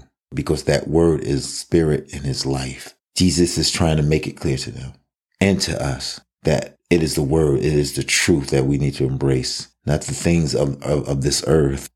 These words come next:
because it will fade away just like a flower and the grass withers. Let's hold on to the word.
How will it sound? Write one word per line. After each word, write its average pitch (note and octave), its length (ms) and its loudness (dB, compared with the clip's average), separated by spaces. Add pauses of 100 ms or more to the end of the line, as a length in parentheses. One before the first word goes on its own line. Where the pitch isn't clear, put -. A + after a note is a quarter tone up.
(160)
because C#2+ 340 -2
it E2+ 220 2
will E2 180 4
fade D2 300 2
away C#2+ 260 2
just C#2 260 0
like C#2 220 0
a B1+ 140 -2
flower B1 640 0 (420)
and C#2+ 160 -2
the C2 60 -2
grass D2+ 420 0
withers. C2+ 720 0 (400)
Let's - 140 -8
hold D#2 260 2
on C#2+ 160 2
to D2 140 -2
the C#2 100 0
word. C2 420 -2